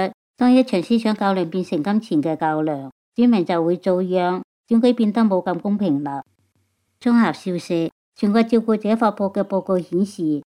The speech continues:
無薪照顧人員平均每個星期花一百零四小時提供護理，近一半嘅照顧者全年無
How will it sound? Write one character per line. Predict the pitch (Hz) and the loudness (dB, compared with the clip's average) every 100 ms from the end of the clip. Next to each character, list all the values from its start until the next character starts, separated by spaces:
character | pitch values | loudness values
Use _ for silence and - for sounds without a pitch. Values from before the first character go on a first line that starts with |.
| _ | _
無 | 196 | -4
薪 | 196 254 | 2 4
照 | 247 214 | 4 0
顧 | 214 208 | -2 -2
人 | 185 160 | -2 -2
員 | 160 | -2
平 | 175 | -4
均 | 156 226 | -2 0
每 | 220 | 0
個 | 196 | 0
星 | 190 233 220 | -2 0 0
期 | 170 | 0
花 | 156 202 | -2 -2
一 | 214 | -2
百 | 202 | -2
零 | 180 147 | -2 -4
四 | - 170 | -4 -8
小 | 165 175 196 | -6 -6 -6
時 | - 147 | -4 -6
提 | 143 165 | -4 -6
供 | 175 208 | -4 -2
護 | 180 156 | -2 -4
理， | 147 143 147 - _ | -4 -4 -8 -10 _
近 | - 202 | -4 0
一 | 240 | 2
半 | 240 214 | 0 -2
嘅 | 202 | -2
照 | 202 202 | -2 -4
顧 | 202 196 | -2 -4
者 | 190 202 | -2 -2
全 | 220 175 | -2 -2
年 | 151 151 | 0 2
無 | 147 139 | 0 -2